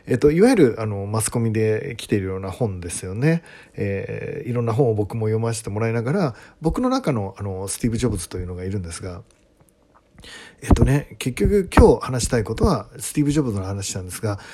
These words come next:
えー、そこで、まあ、話したい話は山のようにあるんですけど、何を話したいかっていうとね、えっと、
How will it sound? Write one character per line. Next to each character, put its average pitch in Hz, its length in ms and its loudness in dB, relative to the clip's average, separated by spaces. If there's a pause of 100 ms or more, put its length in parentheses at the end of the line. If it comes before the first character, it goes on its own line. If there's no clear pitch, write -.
(120)
え 117 220 2
ー、 107 40 0
そ - 140 8
こ - 80 8
で、 208 320 6
ま 165 140 2
あ、 - 20 0
話 170 200 4
し - 20 2
た 262 80 4
い - 20 6
話 131 240 -2
は 98 60 -4
山 117 200 2
の 160 60 2
よ 175 80 4
う - 20 2
に 127 60 0
あ 98 60 0
る 98 80 -2
ん - 0 -
で 92 80 -6
す - 60 -6
け 110 60 -4
ど、 101 60 -4
何 220 220 0
を 160 40 0
話 98 200 -4
し - 40 -6
た 107 120 -2
い 98 40 -2
か 92 120 -8
っ - 20 -14
て 104 120 -12
い - 20 -8
う 104 40 -10
と - 100 -14
ね、 156 180 -4 (400)
え 117 60 0
っ - 20 0
と、 95 480 4